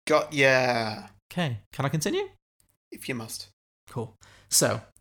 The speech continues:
Speaker 2: she's now invested her earnings from her roller derby days into buying the Oink Joint, which she's now running with all of the other retired roller derby girls. So Juliette's working there,
Speaker 1: Mm-hmm.
Speaker 2: Drew Barrymore's working there, Kristen Wiig's working there. So she's created this lovely space for them all,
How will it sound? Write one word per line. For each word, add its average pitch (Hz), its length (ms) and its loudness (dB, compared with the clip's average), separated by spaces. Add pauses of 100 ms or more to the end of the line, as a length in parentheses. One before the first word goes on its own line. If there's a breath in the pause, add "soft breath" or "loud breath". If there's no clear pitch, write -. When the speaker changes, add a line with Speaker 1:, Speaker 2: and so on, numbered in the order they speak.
(280)
Speaker 2:
she's 185 260 2
now 180 160 6
invested 160 400 2
her 139 140 4
earnings 147 280 2
from 143 180 -2
her 135 100 0
roller 113 220 0
derby 110 200 0
days 110 420 -2
into 131 520 -2
buying 143 340 2
the 143 80 0
Oink 113 220 -2
Joint, 110 320 -4 (260 loud breath)
which 135 140 -2
she's 135 120 2
now 147 140 4
running 120 300 2
with 113 100 -2
all 135 180 0
of 139 60 0
the 147 160 -2
other 117 140 0
retired 110 400 -4
roller 117 180 -6
derby 123 240 -6
girls. - 380 -8 (360 soft breath)
So - 120 -4
Juliette's 123 440 0
working 127 460 0
there, 127 280 0
Speaker 1:
Mm-hmm. 117 80 -2
Speaker 2:
Drew 117 120 -4
Barrymore's 117 400 0
working 120 300 -4
there, 120 160 -2
Kristen 113 320 -8
Wiig's 113 180 -8
working 123 300 -10
there. - 260 -10 (640 soft breath)
So 117 260 0
she's 110 220 -2
created 139 240 -2
this 120 180 -4
lovely 135 240 -2
space 107 320 -4
for - 80 -8
them 120 80 -8
all, 120 300 -10